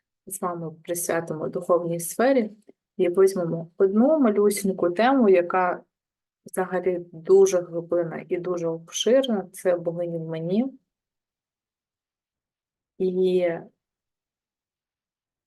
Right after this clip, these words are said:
сьогодні поговоримо про себе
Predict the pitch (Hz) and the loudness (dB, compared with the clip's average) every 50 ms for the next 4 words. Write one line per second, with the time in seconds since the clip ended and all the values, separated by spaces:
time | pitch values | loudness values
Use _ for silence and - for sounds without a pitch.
0 | _ _ _ _ _ _ _ _ _ _ _ _ _ _ _ _ _ _ _ _ | _ _ _ _ _ _ _ _ _ _ _ _ _ _ _ _ _ _ _ _
1 | _ _ _ _ _ - - - - 190 185 208 220 247 247 - 202 190 - - | _ _ _ _ _ -8 -8 -6 -6 -4 0 0 0 0 0 -2 -6 -6 -8 -10
2 | 185 175 170 180 175 185 196 202 208 214 196 185 180 175 170 165 - _ _ _ | -8 -4 -4 -4 -2 0 0 0 0 0 -2 -4 -4 -6 -10 -14 -20 _ _ _
3 | _ _ _ _ _ - 185 180 170 170 165 - _ _ _ _ _ _ - - | _ _ _ _ _ 0 2 2 2 0 -6 -14 _ _ _ _ _ _ -14 -10
4 | - - 208 226 247 247 214 180 | -6 -2 0 0 0 0 -2 -4